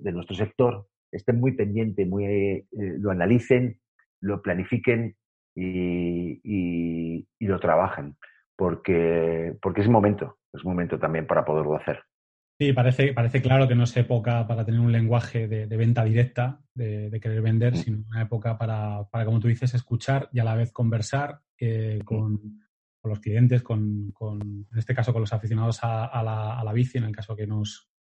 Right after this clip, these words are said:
Speaker 2: que nos ocupa.
Speaker 1: Mm.
Speaker 2: Eh, y parece que hay una unanimidad en que las marcas que hagan eso y que, y que estén junto a la gente y que además lo hagan de forma, de forma sincera, pues saldrán reforzadas al final de esta crisis, ¿no? Es algo que,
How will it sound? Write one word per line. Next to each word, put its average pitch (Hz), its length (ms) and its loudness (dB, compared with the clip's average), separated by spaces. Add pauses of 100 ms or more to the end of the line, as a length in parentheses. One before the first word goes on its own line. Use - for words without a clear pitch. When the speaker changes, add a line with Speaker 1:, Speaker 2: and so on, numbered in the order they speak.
(240)
Speaker 2:
que - 120 0
nos 127 120 8
ocupa. 123 400 2 (120)
Speaker 1:
Mm. 104 60 -6 (280)
Speaker 2:
Eh, 117 340 0
y 135 180 6
parece 123 280 4
que 131 60 4
hay 131 100 8
una 123 160 6
unanimidad 120 480 4
en 131 80 6
que 127 80 0
las 110 160 0
marcas 117 320 -2
que 120 120 -2
hagan 113 200 -2
eso 127 340 0
y 110 120 -4
que, 110 340 -8
y 113 80 -14
que - 80 -14
estén 110 220 -4
junto 120 260 0
a 110 40 -4
la 107 100 -6
gente 135 340 -2
y 110 80 -4
que 107 380 -12
además 120 240 2
lo 135 80 6
hagan 131 180 4
de 120 80 4
forma, 120 560 0
de 117 80 -4
forma 120 480 -2 (260)
sincera, 123 480 2
pues 131 140 0
saldrán 120 300 2
reforzadas 110 720 -2
al 107 80 -6
final 107 580 -6
de 107 80 -10
esta 104 180 -10
crisis, 143 440 -4
¿no? 135 180 -12
Es - 100 -16
algo 113 200 -4
que, 107 400 -6